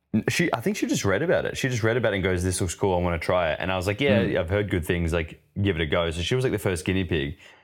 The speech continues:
Speaker 1: and she did it for thirty days. Strength in the gym was, like, went up a little bit, lost a bit of weight, and all was pretty good. And I'm like, "Something to that." Held it for a little bit, didn't do it. And then I was just brainstorming YouTube ideas of, like, I did this for ten days, I did that, whatever. And one of them was, like,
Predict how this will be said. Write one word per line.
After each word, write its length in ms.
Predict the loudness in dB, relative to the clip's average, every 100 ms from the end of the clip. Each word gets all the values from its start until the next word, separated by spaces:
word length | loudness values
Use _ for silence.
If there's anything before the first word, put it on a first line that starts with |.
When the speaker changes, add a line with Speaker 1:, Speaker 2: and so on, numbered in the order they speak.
| _
Speaker 1:
and 100 | -6
she 120 | -2 0
did 120 | 2
it 40 | 0
for 100 | 0
thirty 260 | 0 2
days. 360 | 2 0 -2 -4 -4
Strength 340 | -2 -2 -2
in 100 | -2
the 60 | 0
gym 220 | 0 0
was, 140 | 0
like, 340 | 0 -2 -4 -18 _ _ _
went 260 | -2 -2 0
up 160 | -2 0
a 60 |
little 200 | 0 0
bit, 360 | 2 0 0 -6 -20 -20 _ -4
lost 200 | -2 0
a 40 |
bit 100 | 0
of 80 | 2
weight, 380 | 2 2 -2 -4 -6
and 120 | -6 -2
all 140 | 0 2
was 140 | 0
pretty 220 | 0 -2
good. 160 | 2 0
And 100 | 2
I'm 80 | 0
like, 200 | 0 -4 -10 _
"Something 240 | -6 -4 0
to 100 | 0
that." 240 | 0 -2 -8 -20 -20 _
Held 220 | -2 0
it 40 | 0
for 120 | 0
a 40 |
little 140 | 0 2
bit, 180 | 0 0
didn't 180 | 0
do 200 | 2 2
it. 120 | 0 -4 -14 _
And 160 | -2 0
then 140 | 0
I 100 | 0
was 100 | 0
just 220 | 0 -2
brainstorming 500 | -2 -2 0 0 2
YouTube 300 | 2 2 0
ideas 360 | 0 0 0 0
of, 120 | 0
like, 320 | -2 -4 -6 -2
I 100 | 0
did 160 | 2
this 220 | 2 2 0
for 440 | 0 0 0 -4 -14 -4
ten 200 | -2 2
days, 320 | 2 0 0
I 60 | 0
did 140 | 0
that, 180 | 0 0
whatever. 320 | -2 0 0
And 200 | 0 0
one 100 | 0
of 60 | 0
them 80 | 0
was, 180 | 0 0
like, 260 | -2 -6